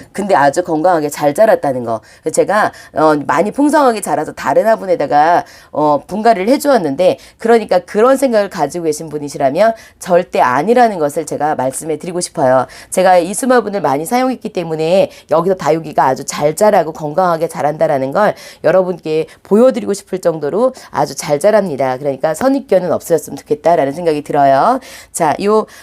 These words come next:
음, 베르사유, 베르사유, 이름이 베르사유입니다. 베르사유 삼 종은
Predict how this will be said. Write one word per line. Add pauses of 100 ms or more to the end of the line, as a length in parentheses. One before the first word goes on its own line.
(180)
음, (240)
베르사유,
베르사유,
이름이
베르사유입니다.
베르사유
삼
종은